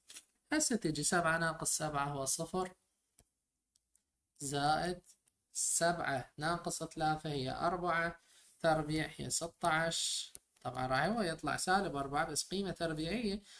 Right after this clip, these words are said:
يبلغ السالب اثناعش ناقص سبعة خمسة تربيع هي خمسة وعشرين، زائد عندك ثمانية ناقص سبعة واحد تربيع هو واحد،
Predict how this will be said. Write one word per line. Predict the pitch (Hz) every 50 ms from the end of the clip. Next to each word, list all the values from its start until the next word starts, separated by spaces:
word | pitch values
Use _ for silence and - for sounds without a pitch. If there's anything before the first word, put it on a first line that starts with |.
| - - _ _ -
يبلغ | 247 330 311 240 180 147
السالب | 139 131 - - 151 151 147 147
اثناعش | 147 - - 175 160 160 160 160 - 165
ناقص | 160 156 156 160 151 147 - - - 143
سبعة | 143 143 - - 147 139 139 139
خمسة | 139 - 156 151 143 - - 139
تربيع | - - 143 139 139 139 165 190 185 - - - - - - - _ - -
هي | 143 139
خمسة | - 147 147 135 - 156 139
وعشرين، | - - 135 - - - 170 196 190 180 180 180 180 - _ _ - - _ _ _ _ _ _ _ _ _ _ -
زائد | 147 135 135 160 165 165 156 151 156 156 - - - - - _ _ _ _ _ _ _ - - - - - - - - -
عندك | 147 147 - - - 139 139 - -
ثمانية | 143 - - 151 151 151 147 147 143
ناقص | 139 139 139 135 - - -
سبعة | - 143 139 139 135 139 139
واحد | 139 147 139 139 143 131
تربيع | - - 131 131 131 135 147 143 135
هو | 139 135 131 123 123 123 147
واحد، | 196 214 196 - - 190 196 190 196